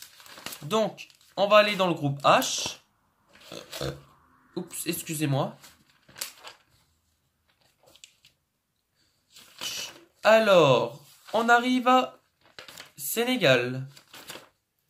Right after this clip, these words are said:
Non, Pologne. Donc,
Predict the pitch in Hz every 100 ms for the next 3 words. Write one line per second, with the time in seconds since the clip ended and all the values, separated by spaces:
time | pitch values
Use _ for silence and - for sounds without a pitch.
0 | _ _ 165 185 - - 233 202 156 131
1 | 131 - _ _ _ _ _ _ _ _
2 | _ 143 202 233 -